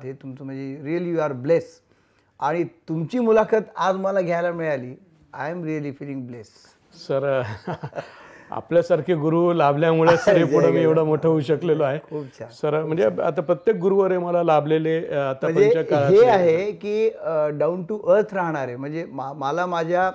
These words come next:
Speaker 1: अ, म्हणजे, अ, शैक्षणिक कार्याचा जो एक आनंद वाटतो तो हाच आहे. मकरंद अनासपुरे भेटतात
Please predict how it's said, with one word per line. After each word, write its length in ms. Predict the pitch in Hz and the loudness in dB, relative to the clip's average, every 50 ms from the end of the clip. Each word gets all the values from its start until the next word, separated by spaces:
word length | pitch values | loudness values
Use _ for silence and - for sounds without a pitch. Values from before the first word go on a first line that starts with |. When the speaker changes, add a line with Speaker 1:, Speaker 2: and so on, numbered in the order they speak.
| - - _ _ _ _ _ - | -6 -12 _ _ _ _ _ -6
Speaker 1:
अ, 440 | 147 151 151 151 151 147 147 143 143 | -2 0 0 2 2 2 0 0 -2
म्हणजे, 460 | 143 143 139 147 147 147 147 147 143 - 120 127 | -6 -8 -8 -8 -6 -4 -4 -6 -6 -8 -12 -14
अ, 40 | 127 120 131 - - _ _ - 120 123 | -14 -14 -14 -16 -18 _ _ -20 -20 -12
शैक्षणिक 440 | - - 131 120 - - 170 175 160 | -8 -6 -6 -6 -6 -8 -10 -8 -6
कार्याचा 640 | 165 151 156 156 160 156 156 180 175 165 160 160 156 | -4 -4 -2 -2 -2 -2 -2 -4 -2 -2 -2 -2 -4
जो 280 | 151 151 160 156 147 | -4 -4 -4 -2 -2
एक 200 | 165 151 156 139 | -2 -4 -6 -6
आनंद 340 | - 123 139 147 160 180 180 | -8 -10 -8 -8 -6 -6 -2
वाटतो 260 | 170 160 151 147 165 | -2 -2 -2 -4 -8
तो 120 | 156 156 160 | -12 -12 -10
हाच 260 | 143 156 160 147 147 | -8 -8 -8 -8 -10
आहे. 260 | 135 120 110 _ _ _ _ _ _ _ _ _ _ | -12 -14 -14 _ _ _ _ _ _ _ _ _ _
मकरंद 420 | - 127 117 - 147 147 147 156 156 | -14 -14 -10 -6 -4 -4 -2 -2 -4
अनासपुरे 460 | 151 147 151 143 - - 151 151 156 | -4 -4 -6 -8 -8 -10 -10 -8 -6
भेटतात 440 | 147 143 143 139 - - 147 147 | -4 -6 -6 -6 -8 -10 -10 -10